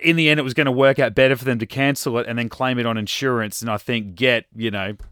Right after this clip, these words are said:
tens of millions of dollars back in insurance rather than risk only making one million dollars,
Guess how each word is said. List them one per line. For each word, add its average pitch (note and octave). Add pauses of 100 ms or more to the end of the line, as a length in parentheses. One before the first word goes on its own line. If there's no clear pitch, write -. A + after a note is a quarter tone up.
(140)
tens C3
of A2+
millions A#2+
of A2
dollars A2+
back A#2+
in A2+
insurance A#2
rather A2+
than G#2+ (220)
risk A#2
only A2+
making A2
one A#2+
million A2
dollars, G#2+